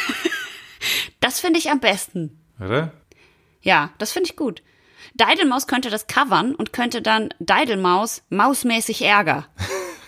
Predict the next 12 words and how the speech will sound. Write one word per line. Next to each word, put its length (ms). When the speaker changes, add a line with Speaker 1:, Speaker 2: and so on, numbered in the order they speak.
Speaker 2:
<laughs> 80
Speaker 1:
Das 160
wär 80
doch 140
gut. 240
Das 320
wär 100
so 80
eine 160
Hommage 640
an 180
Kanye. 640